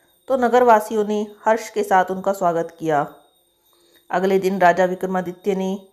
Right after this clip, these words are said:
नगर में घोषणा कराई कि शनिदेव नौ ग्रहों में सबसे शक्तिशाली हैं। प्रत्येक महिला और पुरुष को शनिवार के दिन शनिदेव की पूजा करनी चाहिए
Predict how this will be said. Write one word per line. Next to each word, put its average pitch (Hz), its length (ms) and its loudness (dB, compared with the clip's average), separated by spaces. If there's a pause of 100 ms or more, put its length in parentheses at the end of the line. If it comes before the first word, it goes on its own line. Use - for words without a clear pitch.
नगर 226 200 0
में 254 180 -4
घोषणा 190 360 -4
कराई 190 380 0 (440)
कि 226 60 -10
शनिदेव 247 520 2
नौ 233 200 4
ग्रहों 214 320 0
में 202 360 -4
सबसे 226 320 -4
शक्तिशाली 175 600 -4
हैं। 170 260 -8 (720)
प्रत्येक 180 360 -2
महिला 185 420 2
और 185 300 -2
पुरुष 214 360 -2
को 214 180 2 (460)
शनिवार 262 440 4
के 285 160 -4
दिन 226 160 -4
शनिदेव 208 580 -2
की 214 80 -10
पूजा 190 300 -2
करनी 202 300 -4
चाहिए 202 600 -6